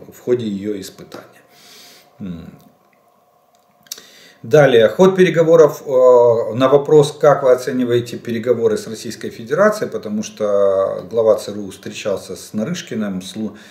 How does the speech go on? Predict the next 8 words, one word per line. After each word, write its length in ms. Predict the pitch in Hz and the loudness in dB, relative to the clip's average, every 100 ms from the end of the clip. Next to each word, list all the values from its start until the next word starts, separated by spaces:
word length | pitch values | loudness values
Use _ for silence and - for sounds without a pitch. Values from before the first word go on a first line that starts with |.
| - - | -20 -6
главой 360 | 107 113 110 | 2 2 2
службы 380 | 107 113 95 101 | -6 -6 -6 -6
внешней 400 | 101 107 - 98 | -2 -2 -4 -10
разведки 460 | 101 92 95 - 95 | -10 -10 -12 -12 -12
Российской 460 | 95 - 90 98 | -12 -14 -18 -18
Федерации, 680 | - 104 127 165 165 185 185 - - _ | -16 -12 -6 -6 -6 -8 -8 -14 -20 _
и, 220 | - 156 165 | -14 -8 -4
э, 120 | 156 | -6